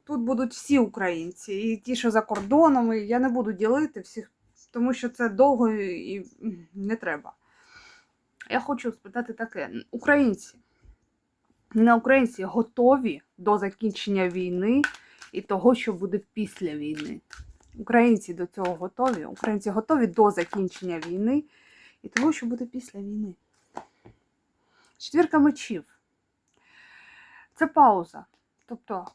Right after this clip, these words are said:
ми не думаємо, що буде потім. Ми хочемо закінчити те, що зараз. Змінити, закінчити те, що зараз.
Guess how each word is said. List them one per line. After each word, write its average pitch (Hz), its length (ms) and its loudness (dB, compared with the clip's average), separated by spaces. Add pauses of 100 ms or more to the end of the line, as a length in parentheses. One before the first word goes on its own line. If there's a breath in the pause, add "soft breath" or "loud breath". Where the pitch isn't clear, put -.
(400)
ми 220 180 6
не 311 120 8
думаємо, 233 560 6
що 202 180 -10
буде 202 240 -4
потім. 180 480 -10
Ми 190 80 -4
хочемо 240 540 2
закінчити 240 560 0
те, 214 220 -2
що 220 220 -4
зараз. 165 540 -4 (2250 soft breath)
Змінити, 202 760 2
закінчити 262 600 0
те, 226 200 -2
що 240 200 -2
зараз. 196 600 0